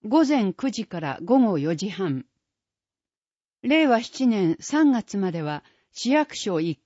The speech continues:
階サテライト窓口。令和七年四月からは、子ども家庭センター、健康センターハルル内です。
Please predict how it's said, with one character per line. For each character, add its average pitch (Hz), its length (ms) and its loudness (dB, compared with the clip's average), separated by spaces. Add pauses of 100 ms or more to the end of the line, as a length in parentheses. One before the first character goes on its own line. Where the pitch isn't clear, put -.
階 156 400 -6
サ 202 180 -10
テ 247 160 -2
ラ 240 140 0
イ 226 100 -4
ト 190 160 -8
窓 175 260 -2
口。 - 400 -6 (840)
令 302 220 2
和 233 160 2
七 - 260 -4
年 190 320 2
四 - 160 -4
月 285 300 -2
か 208 100 -6
ら 175 120 -6
は、 151 200 -6 (400)
子 233 160 -4
ど 302 140 6
も 285 160 6
家 247 200 -6
庭 233 220 -2
セ 226 160 -4
ン 170 100 -2
タ - 360 -10 (400)
ー、 - 20 -20
健 240 260 0
康 220 160 -4
セ 208 140 -4
ン 160 80 -2
タ 120 280 -10
ー - 20 -14
ハ 170 160 -12
ル 196 140 -6
ル 196 100 -4
内 139 240 -6
で 123 140 -16
す。 - 260 -20